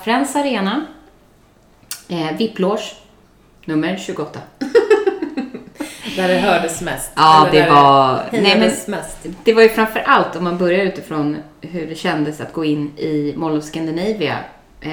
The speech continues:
Speaker 1: där det var smockfullt med människor.
Speaker 2: Ja.
Speaker 1: Ja. Och sen vidare in i en arena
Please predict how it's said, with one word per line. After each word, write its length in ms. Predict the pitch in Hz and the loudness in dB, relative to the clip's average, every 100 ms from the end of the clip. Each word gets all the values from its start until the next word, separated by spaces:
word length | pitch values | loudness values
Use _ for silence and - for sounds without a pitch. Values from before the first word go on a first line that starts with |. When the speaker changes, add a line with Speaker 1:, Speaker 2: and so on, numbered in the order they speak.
| 143 - | -8 -8
Speaker 1:
där 100 | 160 | -8
det 60 | |
var 180 | 143 135 - - _ | -8 -8 -12 -20 _
smockfullt 1200 | - - - - 247 - - - - - 143 - - | -16 -12 -6 0 2 0 -6 -16 -8 -4 -4 -6 -10
med 140 | 151 | -6
människor. 340 | 139 131 151 165 | -6 -6 -8 -6
Speaker 2:
Ja. 240 | 156 147 - 151 | -6 -8 -12 -10
Speaker 1:
Ja. 120 | 151 - - - - - - | -10 -12 -20 -20 -20 -20 -8
Och 120 | 185 | -6
sen 320 | 185 190 190 | 0 0 2
vidare 360 | 208 185 160 156 | 0 0 -2 -2
in 200 | 147 151 | -2 -2
i 240 | 147 147 - | -4 -6 -8
en 220 | 147 151 | -6 -4
arena 440 | 151 165 143 180 | -4 -4 -4 -6